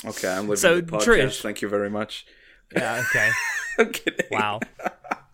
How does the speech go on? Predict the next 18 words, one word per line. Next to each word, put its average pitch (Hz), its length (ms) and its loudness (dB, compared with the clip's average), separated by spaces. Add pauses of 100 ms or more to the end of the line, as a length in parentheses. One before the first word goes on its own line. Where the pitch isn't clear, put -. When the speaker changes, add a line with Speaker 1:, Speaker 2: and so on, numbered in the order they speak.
(720)
Speaker 2:
Wow, 113 380 4
it's 139 340 -4
rude, 139 420 6
but 127 100 -2
okay. 117 280 0 (220)
<laughs> 151 240 8
Speaker 1:
Sorry. 160 440 6 (1120)
Speaker 2:
But 156 160 -8
no, 135 380 4
so 156 340 6
I 165 140 8
have 196 160 8
to 165 100 4
ask, 139 320 6
as 151 120 0
someone 175 360 2
who, 156 300 -2
uh, 123 340 0